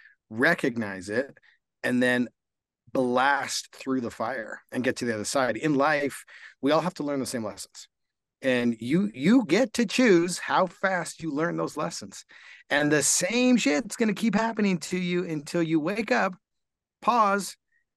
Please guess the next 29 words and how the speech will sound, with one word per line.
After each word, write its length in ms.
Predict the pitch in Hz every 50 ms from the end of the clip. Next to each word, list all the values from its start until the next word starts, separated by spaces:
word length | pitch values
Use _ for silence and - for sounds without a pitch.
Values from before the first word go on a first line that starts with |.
| _ -
and 220 | 139 147 139 123
do 160 | 117 165 196
that 240 | 196 196 196 185 -
reflection. 680 | 202 185 165 - - 196 220 208 - - 165 143 113 110
Why 240 | 123 170 190 226 247
is 200 | 254 247 214 185
this 160 | 220 190 -
happening 400 | 208 202 202 - 202 185 135 127
to 140 | - - 135
me? 160 | 120 101 - _ - - - _
What 340 | - 131 147 202 - - -
can 200 | - - 190 170
I 100 | 165 160
learn 300 | 147 147 160 170 185 170
from 200 | - - 143 135
this? 240 | 127 120 107 - -
What 260 | 127 170 185 170 131
growth 540 | 107 127 127 127 147 160 180 190 175 - -
can 300 | - - 165 147 147 147
I, 220 | 143 143 147 131 - - - - - - - _ - 120 -
can 140 | - 151 147
I 120 | 135 123
take, 420 | - - - - 185 180 160 -
and 100 | 151 139
how 120 | - 160 156
can 140 | - - 160
I 100 | 156 147 - -
propel 540 | - - 151 143 - - 151 156 175 175
myself 440 | 170 156 151 135 - - 147 139 113